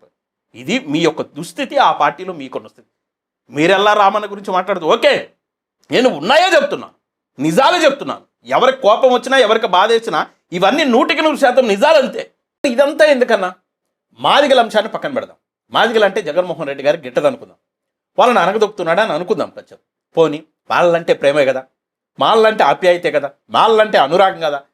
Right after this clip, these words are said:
వాళ్ళంటే ఇష్టం కదా. ఏ, బయటకు వచ్చి "వర్గీకరణకు నేను వ్యతిరేకము, మాలల్ని నేను సమర్థిస్తున్నాను, వర్గీకరణ వద్దు, ఐక్యంగా ఉండనని" ఒక మాట మాట్లాడమనండి. అంటే,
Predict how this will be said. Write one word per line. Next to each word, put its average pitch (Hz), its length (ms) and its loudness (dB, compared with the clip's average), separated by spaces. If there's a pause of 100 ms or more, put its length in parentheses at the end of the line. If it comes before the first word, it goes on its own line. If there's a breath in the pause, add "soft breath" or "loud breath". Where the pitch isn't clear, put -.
(160)
వాళ్ళంటే 233 460 2
ఇష్టం 185 240 -6
కదా. 180 240 -4
ఏ, 131 140 0
బయటకు 180 400 -4
వచ్చి 120 320 -14 (680)
"వర్గీకరణకు 233 680 0
నేను 185 220 -6
వ్యతిరేకము, 131 720 -8 (640)
మాలల్ని 254 500 2
నేను 190 200 -8
సమర్థిస్తున్నాను, 127 880 -10 (300)
వర్గీకరణ 208 580 -2
వద్దు, 156 580 -8 (200)
ఐక్యంగా 247 440 0
ఉండనని" 226 400 -2
ఒక 202 100 -4
మాట 262 240 0
మాట్లాడమనండి. 196 880 -2 (380)
అంటే, 165 460 -2